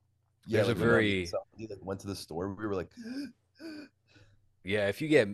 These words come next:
Speaker 2: mesothelioma, that's not my fault.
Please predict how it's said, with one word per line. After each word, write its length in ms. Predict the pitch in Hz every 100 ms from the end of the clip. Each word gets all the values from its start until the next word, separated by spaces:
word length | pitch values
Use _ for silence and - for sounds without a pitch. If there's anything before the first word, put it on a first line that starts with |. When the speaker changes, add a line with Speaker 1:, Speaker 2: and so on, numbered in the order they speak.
| - -
Speaker 2:
mesothelioma, 1200 | 104 120 - 117 101 110 104 95 92 95 92 80
that's 260 | 82 87 -
not 340 | 95 87 73
my 200 | 95 85
fault. 460 | 82 82 71 62